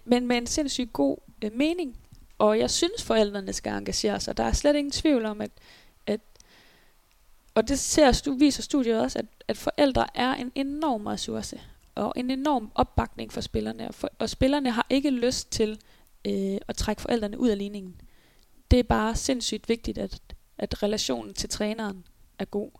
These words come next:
Og der er ikke nogen af spillerne, som, som udtrykker, at de synes, deres mor og far skal blande sig i, om de sp-, skyder straf eller ej. Øhm,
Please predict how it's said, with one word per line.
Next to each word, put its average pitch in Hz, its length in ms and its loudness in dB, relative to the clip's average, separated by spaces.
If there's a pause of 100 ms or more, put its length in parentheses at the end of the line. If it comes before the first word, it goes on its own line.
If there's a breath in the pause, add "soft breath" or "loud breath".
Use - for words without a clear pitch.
(120)
Og 220 100 0
der 247 80 2
er 240 40 2
ikke 247 180 2
nogen 233 200 -4
af 214 60 -4
spillerne, 208 480 -4
som, 190 380 -6 (760 soft breath)
som - 200 -6
udtrykker, 220 500 0
at 214 140 -6
de 208 80 -6
synes, 214 320 -12
deres 214 240 -2
mor 208 120 -4
og 208 80 -4
far 208 200 -4
skal 208 200 -8
blande 214 220 -6
sig 214 160 -2
i, 208 200 -6
om 190 120 -8
de 208 100 -10
sp-, - 220 -4
skyder 214 260 -4
straf - 320 -8
eller 202 140 -4
ej. 202 160 -6 (720 soft breath)
Øhm, 196 420 -6